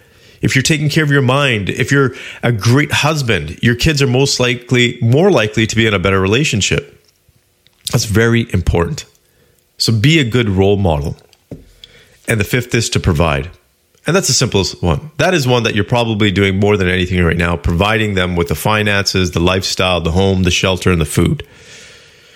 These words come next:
Right? That is the basic function of a father, is providing.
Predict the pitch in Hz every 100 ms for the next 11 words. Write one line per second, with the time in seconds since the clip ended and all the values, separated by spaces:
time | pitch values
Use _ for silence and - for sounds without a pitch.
0 | - _ - 80 107 123 127 117 - 82
1 | 107 110 - 92 - - - _ _ _
2 | _ - - 110 107 - 87 73 101 -
3 | 101 87 82 90 82 78 71 - 78 82
4 | 80 76